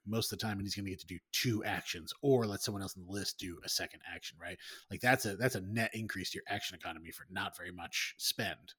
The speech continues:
right? Uh, I think what you're talking about is, like, list building economy, like, literally, like, like, the economics, like, the cost benefit analysis. Like, am I gonna get six extra points worth out of wedge by putting outmaneuver on him,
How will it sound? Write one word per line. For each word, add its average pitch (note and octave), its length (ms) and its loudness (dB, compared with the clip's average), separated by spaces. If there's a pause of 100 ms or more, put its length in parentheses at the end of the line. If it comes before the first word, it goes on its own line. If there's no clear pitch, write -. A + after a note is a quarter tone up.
(140)
right? G2 260 0 (500)
Uh, G#2+ 120 2
I F#2+ 80 4
think E3 140 8
what D3+ 80 10
you're D#3+ 80 10
talking C3+ 220 8
about G2+ 120 4
is, F#2+ 100 0
like, F2 120 -4
list C3+ 280 6
building D#2 240 -4
economy, D2+ 360 -8
like, D#2+ 140 -10
literally, G#2+ 480 8
like, E2 340 -2
like, F2+ 180 -4
the - 140 -6
economics, G#2 500 0
like, F2+ 180 -6
the F2+ 100 -10
cost - 320 0
benefit A2+ 320 0
analysis. D#2+ 480 -8
Like, F2+ 180 -10
am D3 180 8
I C3 120 8
gonna G#2 240 0 (100)
get A#2 300 4 (300)
six - 580 8 (100)
extra - 400 4
points B2 480 0
worth G2+ 540 4 (320)
out A2 180 6
of F#2 140 -4
wedge G2+ 420 2
by F#2 80 -2
putting F2+ 300 -4
outmaneuver G#2+ 520 4
on D#2 200 -2
him, D#2 80 -10